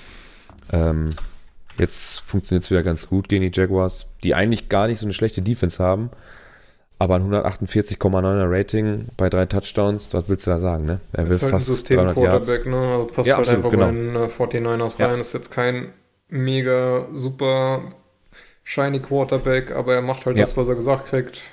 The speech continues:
Speaker 2: Und das reicht dann halt bei den forty-niners mit,
Speaker 1: Wobei
Speaker 2: äh,
Speaker 1: manchmal
Speaker 2: dem Stuff.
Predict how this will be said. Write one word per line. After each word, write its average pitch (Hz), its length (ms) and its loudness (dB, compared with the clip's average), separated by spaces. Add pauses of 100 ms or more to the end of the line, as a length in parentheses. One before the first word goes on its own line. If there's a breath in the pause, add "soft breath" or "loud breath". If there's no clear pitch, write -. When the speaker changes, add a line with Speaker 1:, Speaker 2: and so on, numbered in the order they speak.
(140)
Speaker 2:
Und 131 140 -6
das 113 180 -6
reicht 117 240 0
dann 110 100 -6
halt 113 140 -4
bei 127 100 0
den 117 120 -2
forty-niners 123 680 0
mit, 123 100 0
Speaker 1:
Wobei - 140 2
Speaker 2:
äh, - 40 0
Speaker 1:
manchmal 123 400 4
Speaker 2:
dem 123 80 -2
Stuff. 123 380 -2